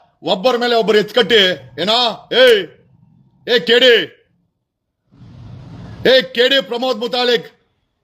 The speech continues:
ಗೌರಿನ ಕೊಲಿಸೋದ್ರಲ್ಲಿ ಪರಶುರಾಮ್ ವಾಗ್ಮಾರೆ ಪಾತ್ರ ಏನೋ? ಪರಶುರಾಮ್ ವಾಗ್ಮಾರೆ ನಿನ್ನ ಪಿ ಎ ಅಲ್ವಾ? ಹೆಂಗೋ ಮಾಡ್ಕೊಂಡಿದ್ದೆ ಅವನನ್ನ, ಅವನಿಗೇನ್ ಬ್ರೈನ್ ವಾಶ್ ಮಾಡ್ದೆ? ಅವನಿಗೆ ಗೌರಿಗೆ ಗುಂಡಾಕಕ್ಕೆ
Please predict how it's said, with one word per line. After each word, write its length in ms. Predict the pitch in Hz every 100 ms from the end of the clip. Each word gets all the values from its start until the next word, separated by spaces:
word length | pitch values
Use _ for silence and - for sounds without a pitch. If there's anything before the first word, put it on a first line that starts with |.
| _ _ _
ಗೌರಿನ 380 | 123 233 269 254 254 247
ಕೊಲಿಸೋದ್ರಲ್ಲಿ 840 | 233 247 254 240 233 220 208 233 208 _ _ _
ಪರಶುರಾಮ್ 560 | 220 247 226 240 233 214
ವಾಗ್ಮಾರೆ 480 | 208 208 233 220
ಪಾತ್ರ 260 | 208 208 220
ಏನೋ? 600 | 214 214 226 220 240 208 - _ _ _ _ _ -
ಪರಶುರಾಮ್ 680 | 220 240 247 240 240 202
ವಾಗ್ಮಾರೆ 460 | 196 220 220 240 233
ನಿನ್ನ 180 | 226 226
ಪಿ 180 | 233
ಎ 120 | 247 254
ಅಲ್ವಾ? 360 | 240 220 240 208 143 - _ _ _ _ _ 165
ಹೆಂಗೋ 260 | 233 262
ಮಾಡ್ಕೊಂಡಿದ್ದೆ 480 | 247 233 240 233 226
ಅವನನ್ನ, 240 | 220 214 208 240 226 - _ _ _ _
ಅವನಿಗೇನ್ 400 | 185 240 247 240
ಬ್ರೈನ್ 200 | 214 247
ವಾಶ್ 220 | 247 220
ಮಾಡ್ದೆ? 280 | 196 233 233 185 - - _ _ _ -
ಅವನಿಗೆ 360 | 226 247 240
ಗೌರಿಗೆ 720 | 190 240 262 247 220 - - _ -
ಗುಂಡಾಕಕ್ಕೆ 800 | 220 262 233 214 196 113 -